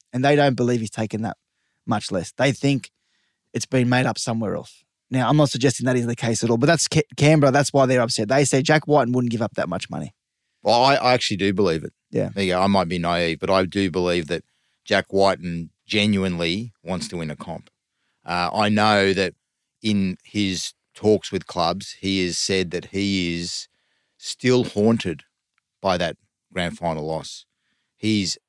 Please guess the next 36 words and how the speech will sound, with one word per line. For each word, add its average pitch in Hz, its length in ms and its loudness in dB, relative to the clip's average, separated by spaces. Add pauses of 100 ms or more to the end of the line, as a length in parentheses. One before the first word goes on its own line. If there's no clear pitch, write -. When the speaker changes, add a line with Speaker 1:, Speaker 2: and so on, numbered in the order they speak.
Speaker 2:
so 101 260 -2
upset 92 360 -4
by 71 240 -6
it. - 100 -16
Speaker 1:
Six - 220 -10
again. 101 300 -6 (460)
Speaker 2:
Six - 320 -8
again. 82 360 -6 (360)
Uh, 95 320 -2
he, 107 340 0
he 117 160 -6
can't, 117 300 2
he 98 100 -2
hasn't 113 240 2
gotten 90 160 -2
over 90 320 0
it. - 80 -16 (320)
That 135 180 2
hasn't 113 340 2
come 98 420 0 (680)
via 98 400 0
spin 101 520 0
to, 87 460 -2 (160)
to - 100 -8
me. 92 340 0 (220)
Speaker 1:
Is 117 60 -6
that 175 80 4
Speaker 2:
uh, - 40 4
Speaker 1:
the 170 60 6
only 160 160 6
Speaker 2:
from 143 80 6
Speaker 1:
reason 139 200 4
he's 120 140 2
leaving, 131 280 2
Danny? 151 280 -4 (600)
Speaker 2:
Well, 143 460 4